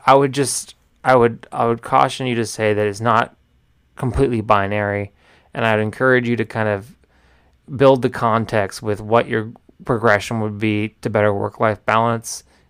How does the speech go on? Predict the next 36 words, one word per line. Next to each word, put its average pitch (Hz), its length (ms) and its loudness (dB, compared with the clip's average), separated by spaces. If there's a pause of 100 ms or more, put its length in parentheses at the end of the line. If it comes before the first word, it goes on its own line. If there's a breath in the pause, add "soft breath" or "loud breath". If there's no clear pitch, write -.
(160)
in 104 200 -6
your 110 120 0
same 120 280 -2
industry, 151 680 -4 (160)
if 110 120 -8
that's 110 160 -4
possible, 135 680 -2 (400 soft breath)
and, 123 200 -4
and 107 180 -4
see 151 160 -2
what 139 240 0
things 113 300 -4
you 113 80 -4
can 107 160 -6
transfer 110 560 -4
from 101 240 -8
your 101 100 -4
current 110 420 -4
experience. 104 500 -8
And 113 80 -6
I 107 40 -4
know 110 100 0
you 107 120 -2
say, 101 340 -2 (640 soft breath)
um, 98 580 -12 (380)
you 131 100 -4
don't 110 120 -2
see 110 180 -8
your 104 120 0
indus-, 104 300 -6
your 127 140 -10
career 110 240 0
progressing 107 480 -4
in 127 80 -2
it, 131 120 -2
but 117 180 -4